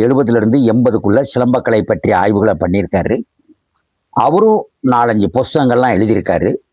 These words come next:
அந்த புஸ்தகங்களை படிக்கும்போது அதுல சிலம்பக்கலையினுடைய அந்த சூத்திர பாடல்கள்லாம் எதுவுமே அதிகம் வராம, கட்டபொம்மனுடைய கும்மி பாடல்களை வச்சு அவர் தனக்கு கிடைச்ச ஆதாரங்களை வச்சு ஒரு புஸ்தகம் எழுதிட்டாரு.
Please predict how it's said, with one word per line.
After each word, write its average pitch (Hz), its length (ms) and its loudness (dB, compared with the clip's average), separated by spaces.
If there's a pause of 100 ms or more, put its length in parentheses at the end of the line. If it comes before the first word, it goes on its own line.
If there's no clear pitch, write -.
(500)
அந்த 131 280 0
புஸ்தகங்களை 190 600 0
படிக்கும்போது 165 1000 0 (360)
அதுல 139 340 0 (500)
சிலம்பக்கலையினுடைய 165 960 2
அந்த 113 220 2
சூத்திர 185 500 0
பாடல்கள்லாம் 127 720 0
எதுவுமே 120 420 2 (460)
அதிகம் 147 460 0
வராம, 113 320 0 (800)
கட்டபொம்மனுடைய 175 840 0 (120)
கும்மி 175 240 2
பாடல்களை 139 560 2
வச்சு 175 500 0
அவர் 151 280 0
தனக்கு 135 340 -2
கிடைச்ச 131 300 0 (600)
ஆதாரங்களை 139 480 2
வச்சு 123 160 0
ஒரு 127 120 0
புஸ்தகம் 127 380 0
எழுதிட்டாரு. 107 480 0